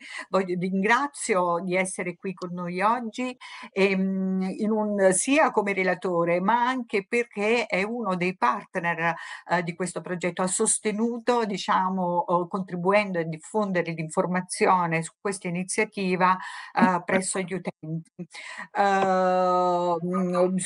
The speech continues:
il professore so che ci parlerà di un tema anche molto importante, che è quello della prevenzione partecipata. Ehm, che cosa intendiamo per prevenzione partecipata,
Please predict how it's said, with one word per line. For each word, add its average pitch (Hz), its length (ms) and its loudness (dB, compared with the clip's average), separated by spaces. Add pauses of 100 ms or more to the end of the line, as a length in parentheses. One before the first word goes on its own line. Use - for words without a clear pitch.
(180)
il 214 380 4
professore 240 500 2
so 233 120 2
che 220 180 0
ci 214 220 -6
parlerà 214 580 2
di 196 100 -4
un 190 160 -2
tema 226 320 4
anche 196 300 -4
molto 202 260 -2
importante, 190 960 0
che 254 160 2
è 233 120 -6
quello 202 400 4
della 185 600 2
prevenzione 220 1120 0
partecipata. 170 960 0 (600)
Ehm, 196 880 6 (480)
che 285 160 4
cosa 269 260 2
intendiamo 196 840 4
per 190 220 4
prevenzione 190 580 0
partecipata, 240 1000 2